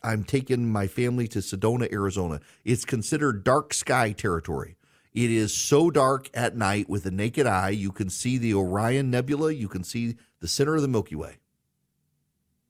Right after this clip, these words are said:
You can see the vast array of the heavens. You know, it's something those of you who live in urban areas, you can't appreciate. You gotta go out into the country. And when you're out in the country,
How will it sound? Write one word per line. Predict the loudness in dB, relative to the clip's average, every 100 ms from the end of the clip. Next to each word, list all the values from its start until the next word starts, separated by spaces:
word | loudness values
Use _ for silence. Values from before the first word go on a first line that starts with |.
| _ _ _ _ _ _
You | -8
can | -4 -4
see | -2 0 0
the | -2
vast | 0 2 2 0 -4
array | -4 0 0
of | 0
the | -2
heavens. | -4 -4 -8 -12 -20 -20 _ _ _ _ -20 -14
You | 0 6
know, | 8
it's | 6 4
something | 2 2 2 -2 0 0
those | 2 2
of | 0
you | 0
who | 2
live | 4 4
in | 4
urban | 4 4 6 4
areas, | 6 6 6 4 4 0
you | -6 -6
can't | 0 2
appreciate. | 2 0 0 0 0 0
You | 2
gotta | 0
go | 4 2
out | 2
into | -2
the | -4
country. | -4 -4 -6 -10 -14 _ _ -20 _
And | -2
when | 0
you're | 2 4
out | 4
in | 2
the |
country, | 0 0 0 0 -2 -2 -4